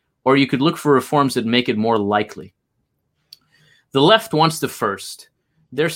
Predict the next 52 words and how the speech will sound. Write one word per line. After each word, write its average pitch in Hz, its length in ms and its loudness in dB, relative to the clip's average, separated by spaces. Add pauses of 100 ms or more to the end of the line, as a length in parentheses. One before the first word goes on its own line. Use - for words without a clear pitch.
they're 151 260 0
sick - 460 -2
of 120 120 -4
the 113 80 -8
system 123 480 -8
that 110 140 -4
says 113 320 -2
Congress 123 440 0
is 98 160 -10
there 104 240 0
for 101 160 -10
bargaining. 95 580 -6 (400)
They 127 120 2
want 139 200 0
something 135 340 0
more 123 260 2
like 107 380 -2
a 101 400 -4
parliamentary 117 640 -4
system 95 500 -12 (420)
where 120 140 -2
the 123 80 0
majority 156 440 2
party 170 260 0
just 131 180 -8
runs 127 320 0
everything 120 600 -2
until 123 260 -6
the 120 60 -12
co-, - 240 -14
the 120 140 -6
public 120 340 -4
throws 120 340 -2
it 104 80 -2
out, 98 180 -2
and 120 80 -4
then 123 120 -2
the 143 100 -2
other 170 140 0
party 110 260 -4
runs 98 240 -4
everything. 95 380 -12 (360)
That's 196 280 -2
not 175 300 4
our 160 120 4
system, 156 400 -6
and 113 100 -4
it's 107 140 -12
never 147 340 -2
been 135 280 0
our 113 120 -2
system, 101 480 -10